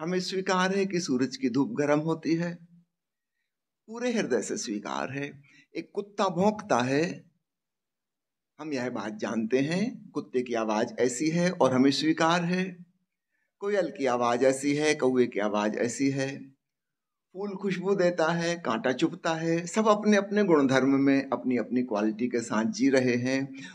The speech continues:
और इसमें हमें कहीं कोई समस्या नहीं होती। कमल कमल है, चांदनी का फूल चांदनी का फूल है,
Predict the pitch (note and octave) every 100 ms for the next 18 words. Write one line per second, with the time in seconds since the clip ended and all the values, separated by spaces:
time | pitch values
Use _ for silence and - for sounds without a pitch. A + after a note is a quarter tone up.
0 | - D3+ E3+ F3 F3+ F#3 G3+ A3+ A3 G#3
1 | F#3 C#3 - - B2 G#2+ C#3 - C#3+ D3
2 | - _ _ _ _ _ _ _ _ _
3 | _ _ _ _ _ _ _ _ _ _
4 | _ _ _ _ _ F3+ G3+ G3 G3 G3
5 | G#3 G3 F#3 F#3 F3+ F#3 B2 B2+ C3+ C3
6 | C3 C3 C3+ C3 D#3 D#3 E3 F3 F3 F3
7 | E3 D#3+ E3+ E3 E3+ - -